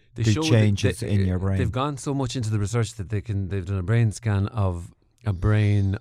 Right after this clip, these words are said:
Speaker 1: on, uh, without the psychedelic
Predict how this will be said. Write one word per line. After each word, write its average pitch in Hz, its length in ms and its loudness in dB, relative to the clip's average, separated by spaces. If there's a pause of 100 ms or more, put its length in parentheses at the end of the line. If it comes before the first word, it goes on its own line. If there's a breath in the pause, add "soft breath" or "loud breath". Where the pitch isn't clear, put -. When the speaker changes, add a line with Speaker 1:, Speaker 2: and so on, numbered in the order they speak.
Speaker 1:
on, 92 600 -2 (140)
uh, 87 420 -6 (300)
without 110 340 0 (200)
the 95 360 -2 (460)
psychedelic 98 680 -4